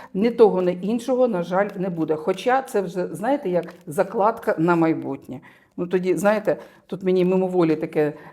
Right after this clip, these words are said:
питання хочеться, е, задати. А тоді, якщо у нас немає ядерної зброї, ну, як, е, це як, е, засіб захисту, так? Якщо ми не є членами нато,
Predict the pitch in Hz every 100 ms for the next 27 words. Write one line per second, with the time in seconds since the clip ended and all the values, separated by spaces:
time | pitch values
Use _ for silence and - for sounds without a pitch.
0 | _ - 196 202 180 160 160 156 156 156
1 | 151 147 165 165 151 175 160 147 151 151
2 | 180 185 240 214 190 196 - _ _ _
3 | 190 185 262 254 240 233 202 202 185 185
4 | 180 170 165 160 147 139 139 135 131 -
5 | _ _ _ _ - 180 185 156 156 -
6 | 151 151 165 160 160 156 147 147 - 180
7 | 180 147 - 143 160 - 139 - - 165
8 | 190 - _ _ _ _ _ _ _ 165
9 | 185 180 247 214 208 170 170 170 185 170
10 | 175 180 190 165 156 156 - 156 147 143
11 | 139 135 131 127 170